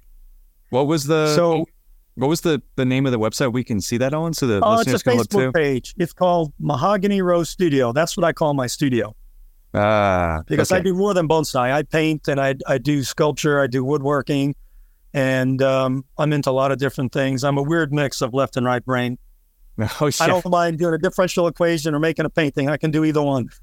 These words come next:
Speaker 2: <laughs>
Speaker 1: Mahogany Design Studio. Let me see.
Speaker 2: Mahogany Row Studio. R O W.
Speaker 1: R O W, Mahogany Rose.
Speaker 2: Yeah, it's a Facebook page.
Speaker 1: Yep. I'm gonna, uh, I'm gonna go look it up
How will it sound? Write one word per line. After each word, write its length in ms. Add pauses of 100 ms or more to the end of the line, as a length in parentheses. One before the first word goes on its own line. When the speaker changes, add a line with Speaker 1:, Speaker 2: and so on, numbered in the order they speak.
(400)
Speaker 2:
<laughs> 520
Speaker 1:
Mahogany 400
Design 560
Studio. 840 (420)
Let 60
me 80
see. 320 (720)
Speaker 2:
Mahogany 500
Row 300
Studio. 420 (800)
R 220
O 80
W. 360 (600)
Speaker 1:
R 240
O 260 (380)
W, 720
Mahogany 400
Rose. 320
Speaker 2:
Yeah, 140
it's 140
a 80
Facebook 480
page. 360 (380)
Speaker 1:
Yep. 260 (160)
I'm 120
gonna, 120
uh, 500 (120)
I'm 100
gonna 120
go 100
look 160
it 60
up 140